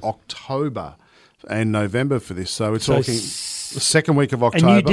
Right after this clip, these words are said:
Speaker 2: did, you did, Jace, in all seriousness.
Speaker 1: Yeah.
Speaker 2: You were the first to get this information on, uh, Monday, Tuesday.
Speaker 1: Why,
Speaker 2: And
Speaker 1: why hasn't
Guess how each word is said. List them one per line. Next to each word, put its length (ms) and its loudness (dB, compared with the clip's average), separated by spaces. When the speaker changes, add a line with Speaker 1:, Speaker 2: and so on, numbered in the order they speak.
Speaker 2:
did, 120 -6
you 140 2
did, 200 2
Jace, 440 -4
in 160 0
all 100 4
seriousness. 500 -2
Speaker 1:
Yeah. 140 0
Speaker 2:
You 60 6
were 60 6
the 80 2
first 340 0
to 80 -6
get 160 -6
this 160 -8
information 800 -4
on, 580 -6
uh, 220 -4
Monday, 300 -4
Tuesday. 600 -8
Speaker 1:
Why, 240 2
Speaker 2:
And 80 -6
Speaker 1:
why 240 -4
hasn't 420 -12